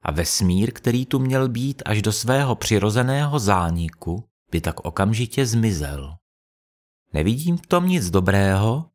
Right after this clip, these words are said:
proto myslím, že démoni by měli žít jako démoni. Pokud démoni budou jednat jako nepřátelé bohů, zbožné a spravedlivé jednání v tomto stvoření převládne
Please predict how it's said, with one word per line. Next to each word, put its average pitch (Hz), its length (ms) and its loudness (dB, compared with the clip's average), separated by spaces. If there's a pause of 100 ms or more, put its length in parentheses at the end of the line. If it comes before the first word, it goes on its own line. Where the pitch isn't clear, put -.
(220)
proto 120 280 2
myslím, 107 600 0 (380)
že 95 100 2
démoni 90 500 2
by 123 140 2
měli 110 300 2
žít 98 460 -2 (160)
jako 95 300 2
démoni. 98 680 2 (840)
Pokud 180 300 -2
démoni 143 640 2
budou 104 380 2
jednat 110 380 2
jako 107 200 0
nepřátelé 107 760 2
bohů, 85 600 0 (300)
zbožné 98 640 2
a 147 80 0
spravedlivé 139 760 2
jednání 101 640 2
v - 100 -12
tomto 127 320 0
stvoření 110 640 -2
převládne 90 880 0